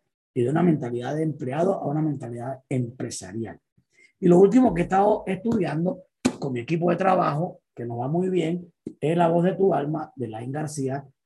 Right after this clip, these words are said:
en el cual hemos aprendido mucho, mucho con este tema de la mente, el corazón, o sea, cómo conectar la mente con el corazón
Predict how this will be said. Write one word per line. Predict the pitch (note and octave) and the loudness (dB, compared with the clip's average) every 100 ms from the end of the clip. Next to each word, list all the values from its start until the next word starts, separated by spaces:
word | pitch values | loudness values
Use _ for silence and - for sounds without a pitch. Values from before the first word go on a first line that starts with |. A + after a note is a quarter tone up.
| - | -12
en | B2 | -8
el | A#2 | -8
cual | C3+ E3 D#3+ | 0 0 0
hemos | D3+ D#3 D#3 | 0 0 0
aprendido | B2+ A#2 C3+ D3 D#3 D#3 | -4 -4 -2 -2 -2 -2
mucho, | D#3 F#3 F3 F3+ | 2 2 2 -2
mucho | D#3 D3+ E3 B3+ - _ _ - | -2 -2 -4 -8 -12 _ _ -8
con | D3 D3 | -4 -2
este | F3 E3+ | 0 0
tema | D3+ D#3 D3+ | 2 2 2
de | |
la | B2 A#2+ | -2 0
mente, | D#3 D#3+ D#3 D#3+ G#3+ - _ _ _ - | 4 4 4 0 -6 -6 _ _ _ -14
el | A#2 | -8
corazón, | E3 F3 F3+ D3+ C#3+ D3+ - _ _ _ _ _ | 0 0 0 -2 -4 -6 -10 _ _ _ _ _
o | |
sea, | B2+ - | -10 -6
cómo | C#3 D#3+ | -2 0
conectar | E3+ D#3 D3 D#3+ - - - | 0 0 0 -2 -2 -6 -12
la | A2 A2+ | -8 0
mente | D#3 F3 E3+ F#3 - | 4 4 4 -2 -6
con | A2+ | -8
el | A2+ | -10
corazón | - C#3 D3 - B2 | -8 -6 -6 -6 -8